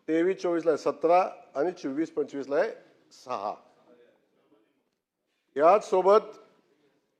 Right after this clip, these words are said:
चिखली वैदुवाडी जी शाळा आहे, याला एकवीस बावीस, एक-, वीस एकवीसचा पट आहे बावीस, एकवीस बावीसचा पट आहे सत्तावीस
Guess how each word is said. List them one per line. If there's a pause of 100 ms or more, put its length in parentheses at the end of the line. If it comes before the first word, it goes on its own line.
(180)
चिखली
वैदुवाडी
जी
शाळा
आहे, (680)
याला
एकवीस
बावीस,
एक-,
वीस
एकवीसचा
पट
आहे
बावीस, (1500)
एकवीस
बावीसचा
पट
आहे
सत्तावीस